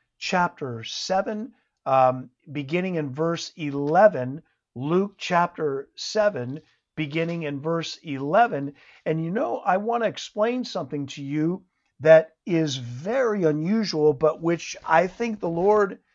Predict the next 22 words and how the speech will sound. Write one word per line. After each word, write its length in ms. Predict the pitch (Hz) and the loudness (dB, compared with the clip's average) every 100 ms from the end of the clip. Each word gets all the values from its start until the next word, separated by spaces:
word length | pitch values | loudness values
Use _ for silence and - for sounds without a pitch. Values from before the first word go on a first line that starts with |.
| _ _ _ _ | _ _ _ _
I, 140 | - - - | -10 -10 -4
I 180 | - 165 | 6 6
think 300 | - 202 185 - | 6 0 -2 4
I 220 | 165 277 | 6 6
made 260 | 285 220 | 4 0
a 60 | 196 | 0
mistake 1040 | 165 139 - 196 151 143 - - - 180 - - | -2 -6 -4 -2 0 -2 -8 -12 -4 -4 -4 -16
<laughs> 160 | - - | -12 4
last 500 | 143 180 220 220 - | 8 8 8 4 -4
week 420 | 220 208 160 160 | -2 0 0 0
in 120 | 151 | 4
last 320 | 156 196 208 | 6 6 2
week's 240 | 202 180 - | -4 -6 -2
broadcast. 800 | 156 180 202 190 147 131 139 - _ _ _ _ _ _ - | 6 8 8 6 2 2 0 -8 _ _ _ _ _ _ 2
I 200 | 214 277 | 4 4
forgot, 920 | - 214 143 - 208 294 165 139 143 | -2 -4 -4 4 4 4 0 -2 -4
believe 360 | 160 175 214 | 0 0 0
it 40 | 240 | 0
or 80 | 233 | 0
not, 320 | 160 143 - | 2 0 -2
I 160 | 165 214 | 0 0
forgot 760 | 220 214 175 151 208 202 151 | -2 -8 -6 0 2 2 0